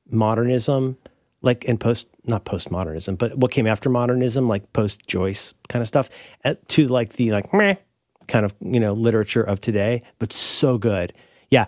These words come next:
and he mentions that he was, uh, what did he say? He said something like, "I've been called Mon in three different countries." It's, it's such, it, it's basically, oh, I, I should read you a really good quote from it.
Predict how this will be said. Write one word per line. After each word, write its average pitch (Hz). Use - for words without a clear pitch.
and 151
he 165
mentions 170
that 147
he 135
was, 131
uh, 120
what 135
did 185
he 196
say? -
He 208
said 170
something -
like, 143
"I've 120
been 131
called 123
Mon 107
in 104
three 107
different 104
countries." 123
It's, -
it's -
such, -
it, 147
it's 143
basically, 131
oh, 156
I, 180
I 170
should 170
read 131
you 139
a 104
really 107
good 95
quote 101
from -
it. -